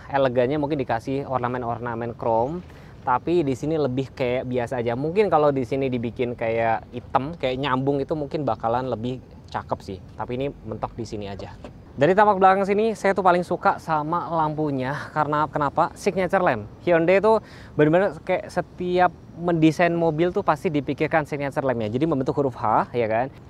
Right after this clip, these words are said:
Antena sudah shark fin, spoiler ada Hammond stop lamp. Memang belum ada defogger, eh, wipernya dia ada. Terus ada emblem Stargazer, kamera mundur, cuma memang sayangnya belum dilengkapi dengan kamera tiga enam puluh, tapi saya bilang sih saya cukup memaafkan. Kenapa?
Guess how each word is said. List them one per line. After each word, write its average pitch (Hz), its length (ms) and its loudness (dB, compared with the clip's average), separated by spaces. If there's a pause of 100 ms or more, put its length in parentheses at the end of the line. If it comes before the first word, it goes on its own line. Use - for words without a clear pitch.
(140)
Antena 127 240 0
sudah 127 240 0
shark 123 160 -2
fin, 180 260 -4
spoiler 135 460 -2
ada 127 160 -2
Hammond 127 320 -4
stop 123 160 -6
lamp. 151 240 -4
Memang 156 320 0
belum 139 260 0
ada 123 80 0
defogger, 110 720 -4
eh, 107 460 -10 (100)
wipernya 120 560 -2
dia 107 320 -2
ada. 104 200 2 (520)
Terus 180 480 0
ada 127 320 0
emblem 123 240 -2
Stargazer, 113 960 -2 (220)
kamera 120 240 -4
mundur, 120 400 -2
cuma 151 160 -4
memang 151 320 -4
sayangnya 143 320 -4
belum 131 160 -2
dilengkapi 120 400 -4
dengan 120 80 -6
kamera 117 240 -4
tiga 113 160 -6
enam 107 160 -6
puluh, 160 240 -4
tapi 196 400 -4 (160)
saya 165 240 0
bilang 160 320 -2
sih 202 80 -6
saya 175 160 -6
cukup 151 240 -8
memaafkan. 143 800 -4
Kenapa? 196 400 -2